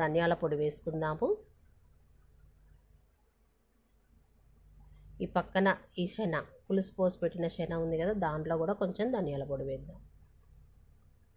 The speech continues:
చాలామంది శన కూరలో పో-,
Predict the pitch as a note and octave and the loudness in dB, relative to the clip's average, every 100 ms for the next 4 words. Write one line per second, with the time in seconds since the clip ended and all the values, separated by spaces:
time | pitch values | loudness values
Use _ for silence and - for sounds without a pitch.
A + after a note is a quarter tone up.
0 | _ _ _ _ - - - - - - | _ _ _ _ -20 -20 -20 -20 -20 -20
1 | - - - - - - _ _ _ _ | -20 -20 -20 -20 -20 -20 _ _ _ _
2 | - - - - _ - - - - - | -20 -20 -20 -20 _ -20 -20 -20 -20 -20
3 | - - G3 F3 G3+ G#3 G3 F#3+ - G3 | -16 2 4 6 6 4 4 2 2 2
4 | F#3 F#3 G3 - - - - F#3+ G3 G3 | 4 4 2 -2 -20 -10 0 4 6 4
5 | F#3 F3 E3+ | 2 0 0